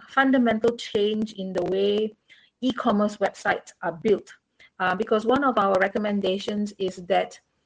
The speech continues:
when somebody arrives at an e-commerce page, you would want them to fill up a quick questionnaire so that you now know what psychological trait that person belongs to.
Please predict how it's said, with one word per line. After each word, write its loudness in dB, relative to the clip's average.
when 2
somebody 2
arrives 2
at -2
an -4
e-commerce -6
page, -2
you 4
would 4
want 6
them 2
to -4
fill 4
up 2
a -4
quick -6
questionnaire -2
so 4
that 2
you 4
now 4
know 0
what 2
psychological -2
trait -2
that 0
person 2
belongs -2
to. -4